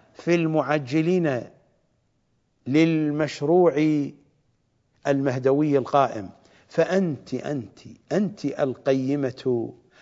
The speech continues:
على الدين وأهله، أنت التي اتخذك صاحب الأمر إمامنا، اتخذك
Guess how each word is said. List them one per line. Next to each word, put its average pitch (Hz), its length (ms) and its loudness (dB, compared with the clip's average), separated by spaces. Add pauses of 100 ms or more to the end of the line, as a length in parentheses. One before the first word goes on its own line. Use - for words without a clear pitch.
على 135 240 -4
الدين 120 540 -4
وأهله، - 500 -10 (3250)
أنت 190 240 2
التي 196 640 2 (500)
اتخذك 180 960 2 (760)
صاحب 185 600 2
الأمر 165 500 2 (120)
إمامنا، 180 720 2 (260)
اتخذك 190 880 2